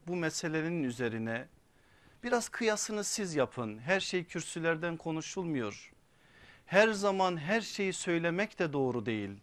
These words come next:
Şu günün dünyasında aslında en güzel şey de sükunettir.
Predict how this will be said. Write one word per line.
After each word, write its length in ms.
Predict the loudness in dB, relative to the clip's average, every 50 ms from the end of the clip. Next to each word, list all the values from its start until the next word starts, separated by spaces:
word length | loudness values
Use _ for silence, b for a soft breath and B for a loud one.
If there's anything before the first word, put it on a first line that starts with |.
| _ b b b b b b b
Şu 340 | b -10 -6 -2 0 0 2
günün 360 | 4 4 4 4 2 2 2
dünyasında 800 | 0 0 2 2 4 2 2 2 0 -2 -2 0 2 4 4 4
aslında 520 | 4 2 2 0 -2 -2 0 2 2 2
en 320 | 2 2 0 0 0 -2
güzel 300 | -2 -4 -2 0 0 0
şey 300 | 0 0 -2 0 0 0
de 200 | 2 0 0 0 b b b b b
sükunettir. 1040 | -10 -8 -6 -6 -4 -2 0 2 2 2 0 -2 -2 -2 -2 -2 -2 -6 -10 -12 -14